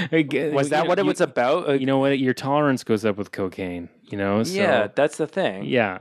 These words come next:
Speaker 2: So,
Speaker 1: that's
Speaker 2: like,
Speaker 1: why
Speaker 2: I
Speaker 1: you,
Speaker 2: think,
Speaker 1: you
Speaker 2: like
Speaker 1: end up just being like, I watched fucking Scarface for my first time,
Speaker 2: What?
Speaker 1: like, a week ago. I've never seen it.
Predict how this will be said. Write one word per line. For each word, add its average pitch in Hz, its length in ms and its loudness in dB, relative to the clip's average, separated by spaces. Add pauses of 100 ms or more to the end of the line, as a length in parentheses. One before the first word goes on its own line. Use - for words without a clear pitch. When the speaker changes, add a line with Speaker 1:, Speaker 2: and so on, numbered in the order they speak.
(120)
Speaker 2:
So, - 160 -6
Speaker 1:
that's 123 80 4
Speaker 2:
like, 123 100 4
Speaker 1:
why 107 140 4
Speaker 2:
I - 20 2
Speaker 1:
you, 107 100 0
Speaker 2:
think, 127 200 -2
Speaker 1:
you 131 60 -6
Speaker 2:
like 131 160 2
Speaker 1:
end 131 260 4
up 123 260 2
just 117 280 -2
being 113 360 2
like, 104 260 -2
I 127 80 -2
watched 170 260 0
fucking 135 280 -6
Scarface 117 640 0
for 101 120 -6
my 95 140 -4
first 95 300 -8
time, 98 380 -4 (460)
Speaker 2:
What? 254 200 0
Speaker 1:
like, 104 180 0
a 104 60 4
week 107 320 0
ago. 95 280 0
I've 92 80 -6
never 120 260 2
seen 110 280 -2
it. 92 200 -8